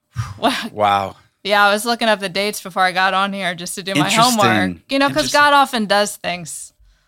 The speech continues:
Speaker 2: Yeah.
Speaker 1: like that.
Speaker 2: No.
Speaker 1: Um, so it was definitely important that I meet you. But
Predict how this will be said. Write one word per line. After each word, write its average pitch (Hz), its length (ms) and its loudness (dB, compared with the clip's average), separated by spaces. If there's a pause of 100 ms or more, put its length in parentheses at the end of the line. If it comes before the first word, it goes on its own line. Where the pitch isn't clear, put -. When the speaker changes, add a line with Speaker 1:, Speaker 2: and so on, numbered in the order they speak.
(100)
Speaker 2:
Yeah. 143 180 4
Speaker 1:
like 185 240 2
that. 87 400 -4
Speaker 2:
No. 110 380 -8
Speaker 1:
Um, 190 360 0
so 233 220 -2
it 233 40 -2
was 226 120 -6 (200)
definitely 240 480 0
important 175 680 -4 (340)
that 190 120 0
I 185 120 0
meet 185 300 -8
you. 165 320 -8 (380)
But 190 360 0